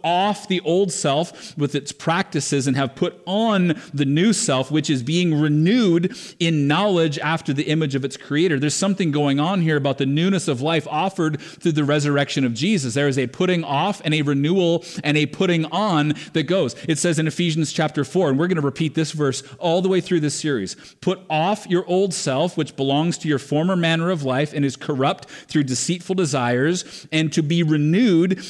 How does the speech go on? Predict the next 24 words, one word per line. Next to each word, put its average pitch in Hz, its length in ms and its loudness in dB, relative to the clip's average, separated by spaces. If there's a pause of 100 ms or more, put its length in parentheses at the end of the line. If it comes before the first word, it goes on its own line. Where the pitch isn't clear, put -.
in 160 140 2
the 151 80 4
spirit 202 540 0
of 165 100 2
your 156 80 4
minds, 156 680 2 (140)
and 160 240 0
put 196 300 -2
on 185 460 2
the 170 100 2
new 202 200 4
self 156 460 0
created 175 380 0
after 175 200 -2
the 165 80 -2
likeness 160 400 0
of 160 120 -2
God 147 240 0
in 147 60 -2
the 151 40 -2
true 156 280 -2
righteousness 139 680 -2
and 139 140 0
holiness." 147 600 0